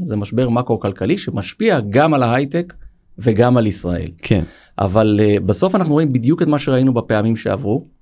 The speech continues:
Speaker 1: אה, עם הצורך, בדיוק כמו שהדר אמר, לחזור קצת to basics. אה, אני חושב שבשנה שעברה היו הרבה חברות, באנגלית קראתי לזה unremarkable,
Speaker 2: מהמם.
Speaker 1: שקיבלו פנדינג,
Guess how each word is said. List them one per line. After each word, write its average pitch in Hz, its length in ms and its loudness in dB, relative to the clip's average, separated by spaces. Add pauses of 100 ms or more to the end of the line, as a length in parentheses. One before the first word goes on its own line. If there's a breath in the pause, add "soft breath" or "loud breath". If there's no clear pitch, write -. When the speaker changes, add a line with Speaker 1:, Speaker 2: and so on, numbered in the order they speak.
(460)
Speaker 1:
אה, 101 260 0
עם 101 100 0
הצורך, - 560 -2 (320)
בדיוק 135 240 -4
כמו 139 100 -4
שהדר 117 380 -2
אמר, 90 280 -2 (340)
לחזור 117 720 -2
קצת 151 320 -10
to - 20 -4
basics. - 600 -4 (640)
אה, 95 300 -2
אני 101 100 -4
חושב 123 140 -4
שבשנה 110 600 -2
שעברה 110 600 -2
היו 110 440 -2
הרבה 101 220 -2
חברות, 107 500 -2 (240)
באנגלית 107 440 -2
קראתי 107 300 -4
לזה 104 220 -2 (160)
unremarkable, 104 760 -2 (240)
Speaker 2:
מהמם. 117 360 2 (100)
Speaker 1:
שקיבלו 120 400 -4
פנדינג, 113 500 -2